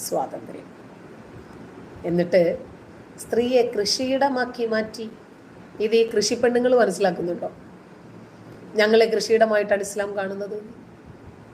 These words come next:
സ്ത്രീകള്, സന്താനങ്ങള്, കനകത്തിന്റെയും വെള്ളിയുടെയും കൂമ്പാരങ്ങള്, മുന്തിയ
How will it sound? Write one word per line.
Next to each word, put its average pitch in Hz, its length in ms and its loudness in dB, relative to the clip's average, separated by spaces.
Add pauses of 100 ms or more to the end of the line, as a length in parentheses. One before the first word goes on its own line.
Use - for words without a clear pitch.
(680)
സ്ത്രീകള്, 180 600 0 (1000)
സന്താനങ്ങള്, 180 840 2 (880)
കനകത്തിന്റെയും 240 1040 4 (120)
വെള്ളിയുടെയും 226 800 4 (160)
കൂമ്പാരങ്ങള്, 202 880 0 (1200)
മുന്തിയ 233 400 4